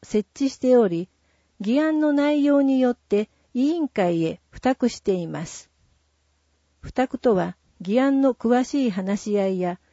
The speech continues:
研究を委員会に委ねること。調査研究、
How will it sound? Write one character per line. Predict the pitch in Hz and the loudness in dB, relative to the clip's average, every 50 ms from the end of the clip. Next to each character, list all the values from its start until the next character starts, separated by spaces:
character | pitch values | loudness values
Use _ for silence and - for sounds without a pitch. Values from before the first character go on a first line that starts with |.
| _ _ - | _ _ -4
研 | - 247 262 269 | 0 0 0 0
究 | - - 262 254 254 247 247 | 0 -2 -2 0 2 4 4
を | 240 233 - - | 4 4 2 0
委 | 226 226 240 269 285 | -2 -2 0 0 0
員 | 285 262 | 0 -2
会 | - - 214 185 185 180 | -2 -2 -2 -2 -2 -4
に | 175 175 175 180 | -6 -8 -8 -6
委 | 185 180 175 220 226 233 | -6 -4 0 2 2 2
ね | 233 240 220 | 2 0 -2
る | 185 170 | -4 -4
こ | - 151 - | -6 -8 -6
と。 | - 151 147 - _ _ _ _ _ _ _ _ _ _ _ _ _ _ _ _ _ _ _ _ _ _ _ _ _ _ _ _ _ _ _ _ _ _ | -6 -6 -8 -8 _ _ _ _ _ _ _ _ _ _ _ _ _ _ _ _ _ _ _ _ _ _ _ _ _ _ _ _ _ _ _ _ _ _
調 | - 339 339 339 311 | -2 0 0 0 0
査 | - - 190 165 | -2 -2 -4 -6
研 | - - 220 226 247 254 | -4 -4 -4 -2 -2 -4
究、 | - _ 220 214 214 208 202 202 - | -6 _ -4 0 0 2 2 0 -2